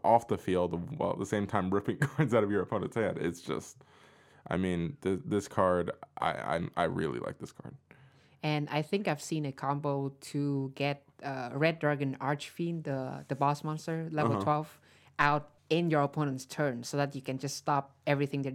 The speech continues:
Speaker 2: doing. They cannot normal summon monster, they cannot activate effect. So if
Speaker 1: Fun.
Speaker 2: you, if you can, if you can pull that off,
Speaker 1: <laughs> Yeah.
Speaker 2: yeah, you basically just won the game. So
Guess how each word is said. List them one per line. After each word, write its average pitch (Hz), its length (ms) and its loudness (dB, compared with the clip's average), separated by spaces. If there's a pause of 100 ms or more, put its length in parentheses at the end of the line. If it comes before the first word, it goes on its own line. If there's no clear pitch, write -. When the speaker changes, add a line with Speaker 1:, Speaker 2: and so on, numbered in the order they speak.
Speaker 2:
doing. 131 160 -6
They 139 80 -6
cannot 139 300 -4
normal 147 320 -2
summon 151 260 -4
monster, 151 320 -6
they 135 100 -6
cannot 135 200 -6
activate 139 380 -8
effect. - 360 -8 (480)
So 67 400 -6 (640)
if - 100 4
Speaker 1:
Fun. 160 80 2
Speaker 2:
you, 151 80 2 (160)
if 147 140 4
you 147 60 2
can, 143 160 2 (120)
if 160 100 4
you 170 60 0
can 143 140 2
pull 151 160 2
that 135 140 2
off, 143 220 4
Speaker 1:
<laughs> - 20 -6
Yeah. 101 100 2
Speaker 2:
yeah, 135 160 4
you 139 300 -2
basically 143 340 2
just 139 200 -4
won 139 140 -2
the 135 80 -10
game. 139 340 -6 (140)
So 156 300 -10